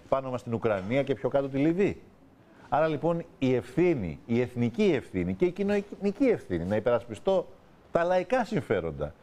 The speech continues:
και εσένα που έχεις μια επιχείρηση και είχες τα λεφτά σου στις τράπεζες και θες να την έχεις και αύριο. Βάρινε πάρα πολύ στην απόφασή μου.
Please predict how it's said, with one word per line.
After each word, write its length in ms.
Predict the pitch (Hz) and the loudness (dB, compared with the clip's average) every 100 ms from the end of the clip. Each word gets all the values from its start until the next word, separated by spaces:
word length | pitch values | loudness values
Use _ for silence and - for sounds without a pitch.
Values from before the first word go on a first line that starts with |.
| - | -6
και 100 | - | -2
εσένα 380 | 143 190 214 190 | 0 0 0 2
που 100 | 208 | 2
έχεις 140 | 196 185 | -2 0
μια 120 | 208 | 0
επιχείρηση 440 | 185 143 208 202 | 0 -2 -2 -2
και 100 | 214 | -4
είχες 140 | 196 208 | -2 0
τα 100 | 196 | 0
λεφτά 240 | 175 226 | 0 0
σου 80 | 202 | 0
στις 160 | 226 | -4
τράπεζες 640 | 214 254 170 95 67 - - _ _ | 0 2 2 -2 -8 -16 -20 _ _
και 100 | - | -6
θες 140 | 143 208 | -2 0
να 80 | |
την 120 | 190 208 | 0 -2
έχεις 200 | 208 185 | -4 -2
και 120 | 233 | 0
αύριο. 380 | 247 175 85 67 - - - - | 0 0 -4 -6 -16 -20 -18 -8
Βάρινε 460 | 110 127 202 170 123 | -2 0 2 0 -2
πάρα 240 | 147 160 | 0 0
πολύ 220 | 139 104 85 | -2 -4 -4
στην 140 | 87 | -4
απόφασή 380 | 80 78 76 80 | -6 -4 -6 -8
μου. 160 | 67 | -12